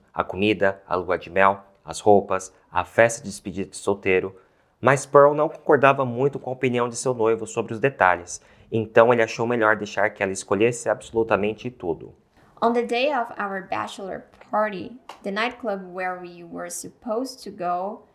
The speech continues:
Speaker 2: had some unforeseen and canceled our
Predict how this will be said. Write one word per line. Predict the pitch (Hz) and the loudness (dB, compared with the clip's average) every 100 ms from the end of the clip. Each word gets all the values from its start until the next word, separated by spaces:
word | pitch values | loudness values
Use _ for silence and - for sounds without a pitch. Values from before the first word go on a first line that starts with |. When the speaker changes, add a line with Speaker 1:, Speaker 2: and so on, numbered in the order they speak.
| _ | _
Speaker 2:
had | - 208 202 | -10 -8 -8
some | - 208 202 - | -8 -8 -10 -10
unforeseen | 233 262 262 240 - 240 269 208 185 202 _ _ _ - | -10 -8 -8 -8 -10 -12 -10 -10 -12 -18 _ _ _ -14
and | 180 175 - | -12 -14 -14
canceled | - 220 240 - 170 160 - _ _ - | -10 -8 -8 -6 -6 -8 -16 _ _ -2
our | 190 175 175 170 | -2 0 -6 -10